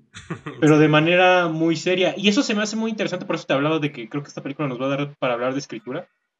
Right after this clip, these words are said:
Speaker 2: porque eso en escritura es muy interesante. O sea, se, cuando tú le tienes que asignar al personaje cierta voz,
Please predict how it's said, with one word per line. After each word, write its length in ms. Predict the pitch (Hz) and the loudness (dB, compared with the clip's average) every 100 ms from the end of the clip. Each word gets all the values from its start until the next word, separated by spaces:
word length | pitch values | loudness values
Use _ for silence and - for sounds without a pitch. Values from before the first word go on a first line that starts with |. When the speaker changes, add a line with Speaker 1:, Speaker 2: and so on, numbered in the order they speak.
| _ _ _ - | _ _ _ -2
Speaker 2:
porque 220 | 147 196 | 2 2
eso 140 | 202 | 2
en 80 | 226 | -2
escritura 440 | - 156 143 180 | -2 -4 -2 0
es 180 | 180 - | 0 -4
muy 260 | 165 175 185 | -4 -2 -2
interesante. 680 | 156 151 131 165 151 143 - _ _ _ _ _ | -2 -2 0 -4 -4 -10 -12 _ _ _ _ _
O 60 | 123 | -14
sea, 100 | 135 | -10
se, 160 | 143 | -10
cuando 1000 | - 135 135 135 135 135 135 135 135 - _ _ _ | -2 0 0 0 0 2 0 0 -4 -8 _ _ _
tú 100 | 185 | -2
le 100 | 190 | 2
tienes 180 | 208 202 | 0 0
que 80 | |
asignar 460 | 160 151 143 151 170 | 0 0 -2 0 2
al 180 | 175 156 | 0 -2
personaje 420 | 139 143 156 160 | -6 -4 -4 -4
cierta 320 | 170 156 151 | -4 -2 -2
voz, 280 | 143 240 | -4 -6